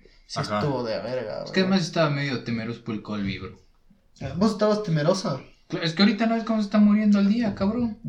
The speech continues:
Speaker 1: El, el viernes que estuve en el hospital, que estuvimos con, ah, con el doctor, muy, muy buen tipo el doctor. Dijo que me conocía y yo no tenía ni puta idea de quién era.
Speaker 3: Ajá.
Speaker 1: Pero,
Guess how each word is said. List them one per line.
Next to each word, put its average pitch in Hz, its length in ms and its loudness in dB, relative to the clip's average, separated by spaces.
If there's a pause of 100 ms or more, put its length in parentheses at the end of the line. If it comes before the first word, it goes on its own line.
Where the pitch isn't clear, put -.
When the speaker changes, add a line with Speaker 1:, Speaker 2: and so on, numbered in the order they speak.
Speaker 1:
El, 170 280 2
el 165 120 0
viernes 233 220 2
que - 60 -8
estuve 208 200 2
en 220 60 2
el 190 80 2
hospital, 190 600 0
que 156 80 -10
estuvimos 151 460 -4
con, 139 260 -6
ah, 117 380 -6 (640)
con 143 160 -4
el 127 80 -6
doctor, 147 300 0
muy, 175 200 -6
muy 233 140 -4
buen 226 180 2
tipo 165 220 0
el 143 60 0
doctor. 143 500 -4 (320)
Dijo 156 220 -4
que 160 60 -2
me 139 100 -2
conocía 131 340 -4
y 131 60 -4
yo 123 100 -6
no 120 100 -8
tenía 117 200 -8
ni 117 80 -10
puta - 220 -10
idea 120 100 -2
de 120 40 -6
quién 151 160 -4
era. 170 120 -8 (140)
Speaker 3:
Ajá. 117 420 -8
Speaker 1:
Pero, 139 840 2